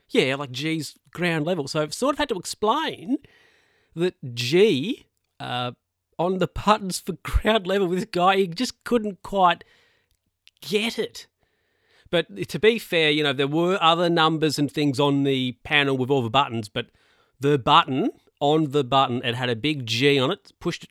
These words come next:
G for ground level, takes you down to ground level.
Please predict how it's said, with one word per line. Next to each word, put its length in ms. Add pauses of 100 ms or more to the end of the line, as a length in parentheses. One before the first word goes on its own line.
G 260
for 180
ground 500
level, 420 (1120)
takes 320
you 80
down 360
to 120
ground 480
level. 440